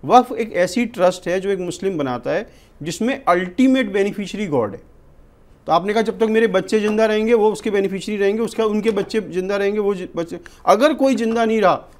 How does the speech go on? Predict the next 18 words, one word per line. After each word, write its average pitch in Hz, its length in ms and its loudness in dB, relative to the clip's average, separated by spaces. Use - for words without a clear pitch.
तो 214 60 -4
सारी 208 340 0
प्रॉपर्टी 202 460 -2
अल्लाह 175 360 0
के 185 100 -6
नाम 180 220 -4
कर 160 140 -2
देंगे 165 260 -2
हम 220 260 -2
और 160 100 -4
ये 180 80 -6
किसी 175 200 -8
मस्जिद 165 340 -4
वगैरह 165 220 0
में 208 120 -4
डोनेट 139 240 -2
हो 107 80 -8
जाएगी, 104 200 -10